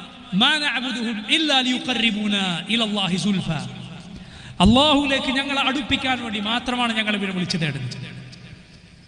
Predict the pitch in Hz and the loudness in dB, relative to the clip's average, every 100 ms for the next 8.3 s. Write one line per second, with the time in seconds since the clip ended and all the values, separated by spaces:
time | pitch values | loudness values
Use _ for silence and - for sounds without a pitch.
0 | - - - - 208 220 311 320 302 302 | -20 -20 -20 2 2 4 4 4 2 2
1 | 311 294 302 330 311 294 220 - - - | 2 2 2 0 2 0 0 -6 -10 -10
2 | - - 170 208 294 311 269 311 294 320 | -12 -8 2 6 6 4 2 -2 -2 -2
3 | 285 254 269 214 180 127 - - - - | -4 -4 -2 -2 -2 -4 -6 -12 -12 -10
4 | - 185 285 339 339 320 320 311 254 240 | 0 4 6 6 4 4 2 0 0 0
5 | 254 330 349 339 277 277 254 214 247 330 | 2 2 2 0 -2 -2 -2 0 2 2
6 | - 311 294 262 214 302 294 294 330 302 | 2 -2 -2 0 2 2 2 2 0 2
7 | 220 233 262 320 330 285 277 302 285 277 | 0 2 4 4 2 0 -2 -2 -2 -2
8 | 277 311 202 | 0 2 0